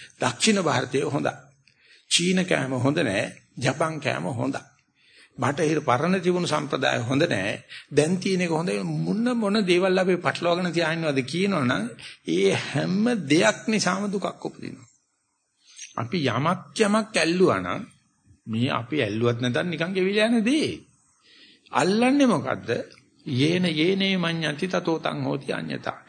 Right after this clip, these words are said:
මේ, මේ මගේ කියලා අපි අල්ලගත්තා නම් අල්ලගත්ත තේන් පමණමයි දුක එන්නේ. අපි අල්ලගත්තේ නැති කිසිම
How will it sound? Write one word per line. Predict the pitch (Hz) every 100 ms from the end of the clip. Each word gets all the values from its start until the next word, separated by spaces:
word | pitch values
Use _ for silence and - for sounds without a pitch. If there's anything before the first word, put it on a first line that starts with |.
| - -
මේ, | - 123 170
මේ | 170 156 185
මගේ | 185 165 180 185
කියලා | 180 175
අපි | 160 165
අල්ලගත්තා | 127 143 170 165 -
නම් | 147 156 156
අල්ලගත්ත | - 143 147 151 143 139 139 135
තේන් | 139 135 135 143
පමණමයි | 135 - 120 131 127 123 127 139 170 180
දුක | 180 180
එන්නේ. | - 107 170 - - _ _ _ _ _ _ _ _ _ _ _ _
අපි | - 120 120
අල්ලගත්තේ | 180 110 127 156 165 175 180 175
නැති | 170 190
කිසිම | 180 - 160 - 247